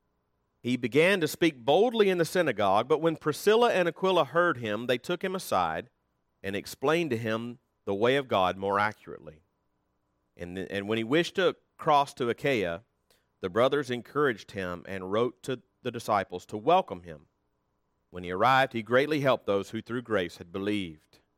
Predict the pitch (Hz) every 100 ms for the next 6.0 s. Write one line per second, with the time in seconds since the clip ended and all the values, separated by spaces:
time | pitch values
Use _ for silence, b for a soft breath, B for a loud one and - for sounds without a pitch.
0 | _ _ _ 95 90 98 - 123 135 151
1 | - 151 135 123 143 113 92 95 101 131
2 | 117 104 110 131 143 175 _ _ _ _
3 | _ _ - - 165 160 143 143 151 165
4 | 175 - 175 - 87 92 - 98 - 135
5 | 135 135 - 135 120 123 107 85 -